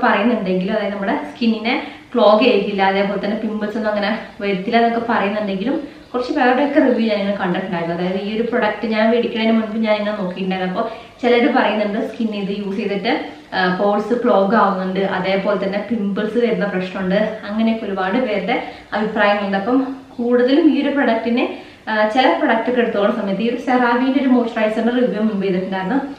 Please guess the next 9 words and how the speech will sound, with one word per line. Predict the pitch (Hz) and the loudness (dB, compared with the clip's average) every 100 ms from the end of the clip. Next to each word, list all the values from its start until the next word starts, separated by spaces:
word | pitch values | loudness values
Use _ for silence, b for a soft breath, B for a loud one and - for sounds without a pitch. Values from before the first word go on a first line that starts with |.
| B B 277 | B B 2
ഇതെടുത്ത് | 320 277 269 - | 4 4 2 0
നോക്കിയാൽ | 269 254 262 247 | 0 2 2 2
നമുക്ക് | 240 233 240 | 2 0 0
ഇതിൻ്റെ | 233 233 240 | 2 2 0
പ്രൈസിൻ്റെ | 233 214 220 - 262 262 | 0 0 0 -2 0 2
ഒരു | 269 | 2
പ്രശ്നം | 233 233 226 226 | 0 2 2 2
പറയുന്നതല്ലാണ്ട് | 202 208 202 190 196 208 | 2 0 -2 -2 -2 0
വേറൊരു | 196 202 214 | 2 2 2